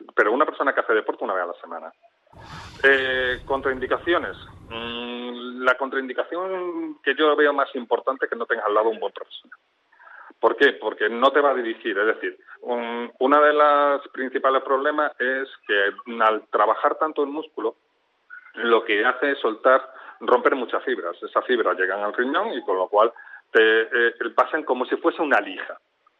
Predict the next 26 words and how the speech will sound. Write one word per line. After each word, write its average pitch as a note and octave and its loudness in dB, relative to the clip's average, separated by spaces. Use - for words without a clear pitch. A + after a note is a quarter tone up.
Entonces, A#2+ 0
eh, B2 4
¿cuándo E3 2
se - 0
produce E3 -2
esto? E3+ -6
Cuando A#2 -4
se C#3 0
hace C3+ -2
un D3+ -6
sobreentrenamiento. F2+ -6
Esto - -10
se F2 -8
produce F#2+ -4
cuando F#2 0
se G2+ -2
hace G2 -2
un F#2+ 0
sobreentrenamiento, F#2 0
ya F2+ 4
sea G2 2
con G2 -2
electromusculación F#2+ -2
o D#3 -2
sin G#2+ -8
electromusculación. F2+ -4